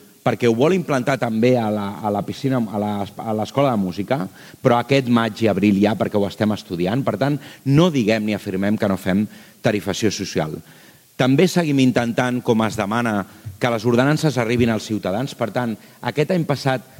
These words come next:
vam fer un pla de comunicació on permanentment a les xarxes socials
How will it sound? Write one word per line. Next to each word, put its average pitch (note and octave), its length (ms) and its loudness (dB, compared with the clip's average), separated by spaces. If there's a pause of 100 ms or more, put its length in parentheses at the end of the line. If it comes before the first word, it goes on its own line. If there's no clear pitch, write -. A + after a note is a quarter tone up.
vam C3 160 2
fer C3+ 120 2
un C3 120 4
pla C#3 180 2
de C3 100 -2
comunicació A#2+ 720 -2
on B2 160 -4
permanentment A#2 640 0
a G#2 140 -4
les G2 100 -8
xarxes A#2+ 320 -6
socials A2 560 -4